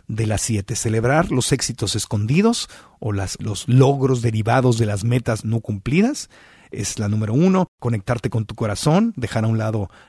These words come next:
los tendrías, deberías, las culpas. Hago la lista con mi corazón. Esa lista la hago medible y verificable con fechas y números para que yo la pueda medir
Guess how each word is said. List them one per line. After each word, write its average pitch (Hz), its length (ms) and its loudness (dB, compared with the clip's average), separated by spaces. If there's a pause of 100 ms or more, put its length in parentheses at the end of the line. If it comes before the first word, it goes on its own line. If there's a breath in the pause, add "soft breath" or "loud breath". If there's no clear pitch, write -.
los 98 180 -6
tendrías, 110 500 0
deberías, 110 460 0
las 101 140 -4
culpas. 123 340 -2 (320 loud breath)
Hago 139 240 2
la 107 80 2
lista 123 280 0
con 104 140 -2
mi 104 80 -4
corazón. 143 600 0 (320 loud breath)
Esa 110 260 0
lista 160 500 4 (280 soft breath)
la 110 160 0
hago 135 160 6
medible 131 520 4
y 127 40 6
verificable 120 640 0
con 107 180 0
fechas 143 460 -2
y 113 60 2
números 151 420 0
para 107 160 -2
que 107 120 -4
yo 113 120 0
la 117 60 -2
pueda 123 320 0
medir 113 600 0